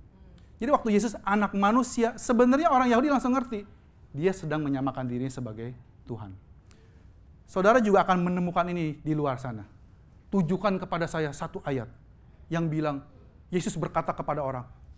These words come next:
"Aku adalah Tuhan, sembahlah aku." Pasti kamu tidak akan menam-, menemukannya.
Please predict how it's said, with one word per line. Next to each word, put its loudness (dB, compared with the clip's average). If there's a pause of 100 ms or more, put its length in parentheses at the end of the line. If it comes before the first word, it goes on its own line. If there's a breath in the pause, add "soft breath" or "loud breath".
"Aku -2
adalah 4
Tuhan, 0
sembahlah 4
aku." -12 (840)
Pasti 0
kamu 0
tidak 0
akan -4
menam-, -4
menemukannya. -6